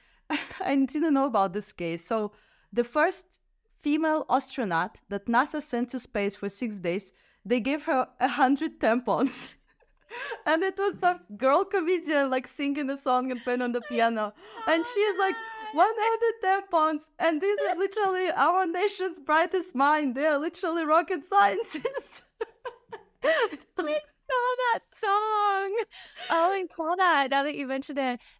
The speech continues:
Speaker 2: That's a really good point. I think, I think that there's room for both, for conversation
Speaker 1: Yeah.
Speaker 2: in spaces where, you know, you might need to feel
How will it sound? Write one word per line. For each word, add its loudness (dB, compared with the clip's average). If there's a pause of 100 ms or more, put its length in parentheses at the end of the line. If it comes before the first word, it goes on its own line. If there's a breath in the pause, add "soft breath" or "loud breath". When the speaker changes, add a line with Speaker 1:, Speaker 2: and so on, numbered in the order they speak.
Speaker 2:
That's 2
a -4
really 2
good -2
point. -2 (100)
I 2
think, -2 (100)
I 2
think -4
that -4
there's -2
room 0
for -2
both, 0 (220)
for 0
conversation -2
Speaker 1:
Yeah. 2 (500)
Speaker 2:
in 2
spaces -4
where, 2
you -4
know, 0
you -4
might -4 (120)
need -4
to -6
feel -2